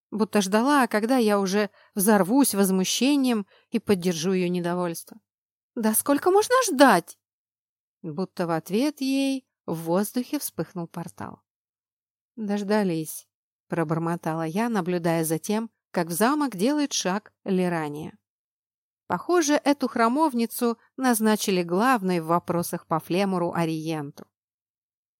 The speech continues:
«Да, я всё ещё собиралась сделать всё»,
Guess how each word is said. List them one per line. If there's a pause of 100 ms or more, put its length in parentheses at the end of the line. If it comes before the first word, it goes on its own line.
(320)
«Да,
я
всё
ещё
собиралась
сделать
всё»,